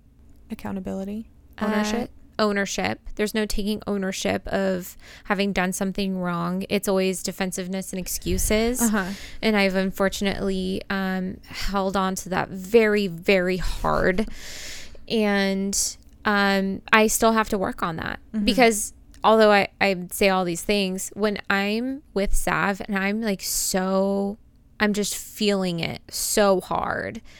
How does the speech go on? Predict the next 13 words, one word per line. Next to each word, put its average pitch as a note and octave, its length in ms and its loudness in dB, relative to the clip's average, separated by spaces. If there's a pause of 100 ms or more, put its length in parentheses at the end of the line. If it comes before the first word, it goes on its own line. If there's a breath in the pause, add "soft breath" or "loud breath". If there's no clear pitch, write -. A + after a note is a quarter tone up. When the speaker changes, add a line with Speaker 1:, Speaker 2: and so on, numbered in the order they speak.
(240 loud breath)
Speaker 2:
It's G#3+ 160 0
so G#3+ 260 4
hard F#3+ 280 0
for G#3 140 -6
me G#3 200 -2
to - 140 -4
let F3+ 300 -2
go F#3+ 360 2
and G#3 180 -2
be G#3+ 80 2
like, G#3 200 0
"No, A3 380 0
but G#3 160 -4